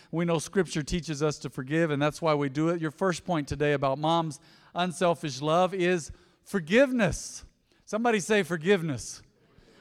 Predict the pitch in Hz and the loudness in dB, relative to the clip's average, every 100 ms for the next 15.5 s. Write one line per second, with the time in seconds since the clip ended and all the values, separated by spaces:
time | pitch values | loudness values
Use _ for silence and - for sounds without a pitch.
0 | - 185 226 247 190 190 226 220 175 151 | -2 2 6 6 6 4 6 4 0 0
1 | 214 214 160 127 220 214 185 151 147 143 | 2 2 0 -4 -4 0 0 2 0 -4
2 | - _ _ 175 175 190 190 185 175 139 | -12 _ _ -2 0 2 4 4 4 2
3 | 107 98 _ _ _ _ _ _ _ _ | -2 -10 _ _ _ _ _ _ _ _
4 | - 180 202 208 147 - - 202 - 262 | -2 2 4 4 2 -8 -4 -2 8 8
5 | 311 285 262 233 226 190 170 185 156 214 | 10 8 8 8 6 4 2 -2 2 4
6 | 214 170 202 170 190 226 190 180 180 165 | 6 4 0 2 6 6 6 2 2 0
7 | 175 175 196 185 156 135 131 - - _ | -2 -2 -2 -2 0 0 -2 -8 -20 _
8 | 170 196 160 214 226 196 156 165 165 196 | -2 -2 4 6 6 2 -2 0 4 4
9 | 185 165 156 185 175 185 165 147 160 160 | 4 0 2 0 2 2 2 0 2 2
10 | 147 160 160 143 147 135 131 135 127 - | 2 0 0 -4 -4 -4 -4 -6 -6 -4
11 | 147 143 135 117 - - _ _ _ _ | -2 -2 -4 -4 -10 -20 _ _ _ _
12 | _ _ _ _ _ _ _ _ _ _ | _ _ _ _ _ _ _ _ _ _
13 | _ _ _ _ _ _ _ _ _ _ | _ _ _ _ _ _ _ _ _ _
14 | _ _ _ _ _ _ _ _ _ _ | _ _ _ _ _ _ _ _ _ _
15 | 175 190 202 175 | -6 -2 0 0